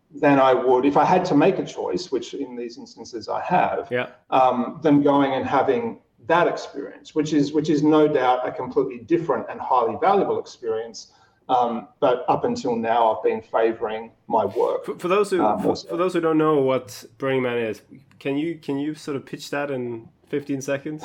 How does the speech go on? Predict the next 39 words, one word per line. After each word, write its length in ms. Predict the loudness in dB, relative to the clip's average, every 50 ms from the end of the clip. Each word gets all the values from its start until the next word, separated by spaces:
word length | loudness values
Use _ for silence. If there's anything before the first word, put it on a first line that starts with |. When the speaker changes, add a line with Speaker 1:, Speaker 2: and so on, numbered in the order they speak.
| 0
Speaker 1:
Oh, 480 | 0 0 0 -2 -6 -10 -12 -16 -14 -12 -10 -6
wow. 440 | -2 0 0 0 2 0 0 -2 0 -2 -2 -2 -2 -2
Speaker 2:
<laughs> 540 | 0 2 2 2 0 0 -4 -6 -8 -16 -18 -20 -20 -18 -18 -16 -16 -16 -18 -20 -20 _ _ -20 -20 -20 -20 _ _ _ -20 -8 0 4
Speaker 1:
I'm 200 | 6 6 6 8
gonna 180 | 6 6 6 6
do 120 | 6 6
a 60 | 6
really 360 | 4 4 4 4 4 4 2
crappy 400 | 0 0 0 0 0 0 -2 -2
job 280 | -2 -2 0 0 2 0
of 60 | 0
pitching 320 | 0 -2 -4 -4 -2 0 0
it 140 | 0 0
because, 680 | 2 4 4 4 4 2 2 0 0 0 -4 -4 -4 -4
Speaker 2:
<laughs> 80 | -2 0
Speaker 1:
be-, 120 | -2 -2
be-, 140 | 0 0 -2
be-, 100 | -2 -2 0 0
because 280 | 0 0 0 0 2
I've 160 | 2 2 4 4
never 200 | 2 2 2 0
been, 340 | -2 -4 -6 -4 -4 -4
and, 300 | -4 -4 -4 -2 -4 -4 -4 -2
and 140 | -2 -2 -2 0
also 260 | -2 -2 0 0 -2
I 120 | -2 -2
have 100 | -4 -6
some 160 | -8 -12 -16
perceptions 520 | -16 -16 -12 -10 -8 -8 -8 -10 -16 -14 -10
about 260 | -4 0 0 2 2
it. 60 | 2 0
But, 240 | 0 -2 -2 -4 -12 _ _ _ _ 2
um, 220 | 4 4 4 4 2
it, 180 | 2 2 0 0 -6 -4 0
I 40 |
mean, 160 | 2 4 4 4
it's, 220 | 4 2 -2 -6 -8 -6
it's 220 | -4 -4 -4 0
a, 460 | 2 4 4 6 6 4 2 0 -2